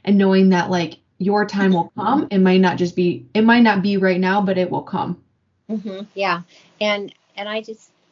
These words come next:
Speaker 2: I don't know, I think it's, it's good to recognize that a, a jealous road really doesn't have a good ending.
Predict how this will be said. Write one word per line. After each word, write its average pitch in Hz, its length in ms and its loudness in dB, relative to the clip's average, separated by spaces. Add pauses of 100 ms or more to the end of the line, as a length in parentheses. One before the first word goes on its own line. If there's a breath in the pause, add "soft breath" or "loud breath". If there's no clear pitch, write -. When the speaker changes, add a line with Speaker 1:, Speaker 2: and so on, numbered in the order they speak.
Speaker 2:
I 190 60 -16
don't 202 120 -16
know, 190 80 -14
I 175 80 -12
think 226 280 -16
it's, - 200 -18 (220)
it's 180 320 -18
good 202 240 -14 (100)
to 175 280 -14 (640)
recognize 196 800 -10
that 175 300 -12
a, 180 120 -12 (260)
a 180 80 -12
jealous 220 580 -8
road 175 360 -10 (220)
really 214 340 -14
doesn't 180 360 -16
have 165 200 -16
a 165 40 -16
good 165 220 -12
ending. 151 380 -16